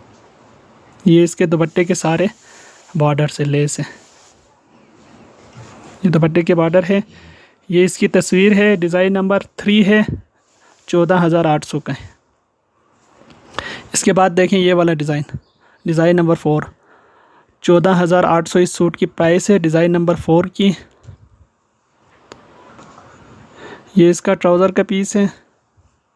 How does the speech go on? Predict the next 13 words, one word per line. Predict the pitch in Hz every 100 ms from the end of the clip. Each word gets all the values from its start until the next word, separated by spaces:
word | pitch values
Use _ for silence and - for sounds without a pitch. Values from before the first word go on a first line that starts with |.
| _ _ _ _ _ - _ - - - - - _ _ _ - - - - _ _ _ _ _ _ _ _ - - - - - - - - - - _ _ - -
Embroidered | - 165 170 175
shirt | 175 180 165
की | 196 196 - _ _ _ _ -
front | - 185 185 180
back | 185 180
sleeves | 170 180 196 -
है। | 202 - - _ _ _ _ _ _ _ _ _ _ _ - _ _ - - - _ -
ये | - 175
इसका | 180 - 175
गला | 170 185
दिया | 185 196 190
हुआ |
है, | 190